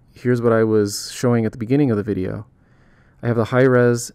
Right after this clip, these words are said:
and the low res skirts that you can see the difference between the two. So you can see all the folds on the left.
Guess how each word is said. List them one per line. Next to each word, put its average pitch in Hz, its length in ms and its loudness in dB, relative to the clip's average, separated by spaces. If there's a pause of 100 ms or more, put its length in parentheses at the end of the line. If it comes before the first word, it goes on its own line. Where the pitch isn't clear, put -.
and 107 180 -4
the 107 60 -4
low 110 160 -2
res 104 300 -2
skirts - 580 -8
that - 160 -10
you 107 140 -8
can 101 260 -8
see 123 200 -4
the 113 100 -2
difference 101 320 -6
between 101 320 -10
the 104 60 -12
two. 104 340 -12 (1800)
So 123 380 -2
you 123 100 -8
can 127 120 -2
see 170 180 2
all 160 80 6
the 143 80 0
folds 127 320 -2
on 127 100 2
the 120 60 -2
left. 101 420 -4